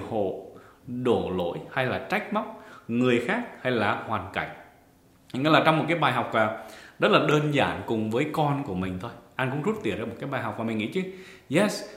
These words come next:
cũng vì cái câu hỏi đó, anh cần ý thức hơn nữa là mình luôn, luôn luôn phải nuôi nấng một cái giấc mơ của mình, một cái hoài bão của mình. Và mình biết rất là rõ cái giấc mơ và hoài bão đó để khi con của mình, cháu của mình, tát của mình,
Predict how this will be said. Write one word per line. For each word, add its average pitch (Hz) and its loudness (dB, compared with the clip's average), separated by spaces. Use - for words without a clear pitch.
cũng 165 -2
vì 160 6
cái 185 4
câu 165 4
hỏi 92 2
đó, 90 -4
anh 135 -2
cần 113 2
ý 170 2
thức 185 -2
hơn 156 0
nữa - -2
là 113 -2
mình 117 0
luôn, 185 4
luôn 180 6
luôn 180 6
phải 104 -2
nuôi 180 6
nấng 175 4
một 110 -4
cái 170 -2
giấc 208 0
mơ 175 4
của - -4
mình, - -4
một 117 -4
cái 196 2
hoài 143 4
bão 107 2
của 110 -4
mình. 92 -2
Và 123 2
mình 120 4
biết 196 4
rất 262 4
là 180 2
rõ 117 2
cái 202 -2
giấc 214 -2
mơ 175 6
và 120 0
hoài 104 2
bão 95 0
đó 139 0
để 107 4
khi 180 0
con 175 4
của 131 0
mình, 104 0
cháu 113 2
của 123 0
mình, 107 2
tát 277 -2
của 107 -6
mình, 98 -2